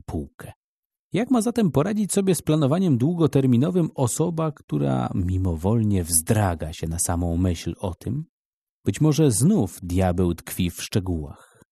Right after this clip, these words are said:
A te szczegóły to plan i cel. Słowa wbrew pozorom nie każdemu miłe. Odliczając czas do przodu, nie w dniach już, ale w latach,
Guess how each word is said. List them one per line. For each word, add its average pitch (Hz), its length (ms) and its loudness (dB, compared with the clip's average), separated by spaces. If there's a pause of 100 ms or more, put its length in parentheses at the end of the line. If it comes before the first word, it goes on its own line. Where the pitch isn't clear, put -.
(220)
A 104 100 -6
te 196 120 0
szczegóły 170 440 -2
to 123 220 -2 (100)
plan 104 560 2 (220)
i 196 120 -2
cel. 78 400 -2 (460)
Słowa 156 500 0
wbrew 107 340 0
pozorom 131 580 2
nie 101 140 2
każdemu 113 680 0
miłe. 101 340 -4 (800)
Odliczając 175 720 0
czas 180 260 -2 (140)
do 113 180 0
przodu, 107 760 -2 (420)
nie 156 340 2
w 80 80 -8
dniach 98 520 0
już, 123 320 -4
ale 107 220 0
w 98 60 -2
latach, 113 460 0